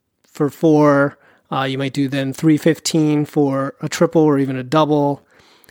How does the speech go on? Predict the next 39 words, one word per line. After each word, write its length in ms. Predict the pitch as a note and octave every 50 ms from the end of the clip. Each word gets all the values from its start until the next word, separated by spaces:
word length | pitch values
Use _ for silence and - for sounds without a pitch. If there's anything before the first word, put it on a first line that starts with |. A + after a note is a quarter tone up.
| _ _ _ _ _
Then 300 | - C3+ C3 D#3 E3 E3+
you 80 | E3+ E3
might 260 | D#3+ D#3+ D#3 D#3 D3+
go 140 | D#3 D#3 D3+
to 100 | D3 C#3+
three 320 | C3+ - - D#3 D3+ D3
sixty-five 1000 | C#3+ - - A#3 A3+ - - - A3 G3+ F#3 - - F#3 F3 F3+ F#3 F3+ F3+ E3+ -
for 160 | - G3 F#3
a 40 | E3+
single, 440 | - - G3 F#3 F#3 F3+ F3 E3+
and 100 | E3+ D#3
then 140 | D3+ D#3 D3+
finally 400 | D3 - E3+ D#3+ D#3 D#3 D3+ D3+
do 100 | C#3 D3
your 160 | C#3+ C#3+ C#3
working 340 | C#3 C#3 C#3+ C#3 - C#3+ C#3+
set 180 | - - C#3 C3
at 100 | B2+ -
four 180 | - C#3+ B2+
oh 60 | B2 B2+
five. 400 | - C#3+ C#3+ - _ - - _ _ _ _ _ _ _ - _ _ _ _ _ _ _
So 200 | _ - F3 D#3+
it 100 | E3 E3+
doesn't 240 | E3 G3 G#3 A3 G#3
have 120 | G3+ G#3 F#3
to 60 | F#3
be 120 | F#3+ E3
perfect. 520 | C3+ - - D#3+ D#3 D3+ - F#3 F3 F3 -
Just 220 | D#3+ C#3+ - -
take 180 | - F3 D#3+ -
reasonable 560 | C#3 C3+ C#3+ D3+ D#3+ E3 F3 F3 F3 E3 D3+ C#3
jumps 580 | C3 B2 D3 D3+ E3+ - - - - - - _ _ _ _ _ _ _ _ _ _ -
and 380 | D3+ C#3+ C3+ C3+ C3+ C#3 - D3+
do 180 | C#3+ D3 C#3+ C#3
fewer 400 | - - - E3+ E3 E3 E3 D3
reps 500 | C3+ D3 D#3 - _ - - - - - _
for 160 | - - E3
each 300 | - D#3 D3 C#3 - -
jump 340 | C#3+ C3+ D#3+ D#3+ C3+ - -